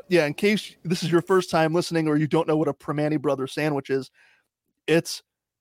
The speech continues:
it's, it's a sandwich, but you get your choice of meat, uh, and then you, the, the hallmarks of the sandwich are cole-,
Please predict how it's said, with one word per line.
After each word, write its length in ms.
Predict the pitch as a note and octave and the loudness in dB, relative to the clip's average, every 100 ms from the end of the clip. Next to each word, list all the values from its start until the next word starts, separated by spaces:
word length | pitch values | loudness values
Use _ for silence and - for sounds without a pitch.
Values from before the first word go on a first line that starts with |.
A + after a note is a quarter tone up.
| _ _ - | _ _ -4
it's, 160 | F3+ - | -4 0
it's 140 | A3 G#3+ | 0 0
a 20 | |
sandwich, 640 | - D4 C4+ F3 D#3+ - - | 0 2 4 4 0 -4 -6
but 300 | D#3+ E3 D#3+ | 0 2 2
you 100 | E3 | -2
get 360 | D#3 D#3+ D3+ - _ _ | 0 2 2 0 _ _
your 100 | F3+ | -2
choice 340 | F#3 F#3+ F#3+ - | 0 2 2 2
of 200 | C#3+ C3+ | -4 -2
meat, 400 | F3 G3+ F#3+ - _ _ _ _ | -2 -2 -6 -16 _ _ _ _
uh, 220 | D3 D3+ D#3 | 0 2 2
and 200 | D3+ D#3 | 0 2
then 520 | D#3 D3+ D3 C#3+ C#3 _ _ _ _ - | 2 2 2 -2 -8 _ _ _ _ -4
you, 580 | D#3 E3 D#3+ D3+ D3+ - | 2 2 4 4 2 0
the, 280 | D#3+ E3 D#3+ | 0 0 2
the 140 | D3 | 0
hallmarks 580 | D3 F#3+ G#3+ E3+ D3+ - | 2 2 2 2 0 -4
of 220 | - D#3 | -2 0
the 80 | D3 | 0
sandwich 600 | - D#3 D3+ C#3+ C#3 - - _ | -4 -2 -2 0 -2 -4 -18 _
are 320 | D3+ D#3 C3+ C3+ _ - | 0 2 2 -2 _ -6
cole-, 280 | F#3+ G3+ | 0 2